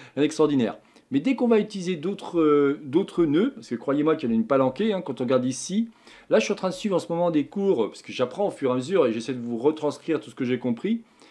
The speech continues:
J'ai enfin compris la différence entre un vecteur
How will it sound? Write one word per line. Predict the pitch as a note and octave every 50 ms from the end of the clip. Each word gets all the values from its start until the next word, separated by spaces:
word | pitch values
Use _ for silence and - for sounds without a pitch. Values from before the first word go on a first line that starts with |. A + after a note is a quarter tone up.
| _ _ _ _ _ -
J'ai | - B2 D#3
enfin | F#3 F#3 - A#3
compris | A#3 - A3+ G#3 - -
la | G#3+ F#3
différence | D#3 D#3+ D#3+ - E3 E3 D#3+
entre | - -
un | C#3 B2+
vecteur | B2 D#3 D#3 D#3 - - F3 E3+ E3 D#3 C3+ G#2+ F2+ -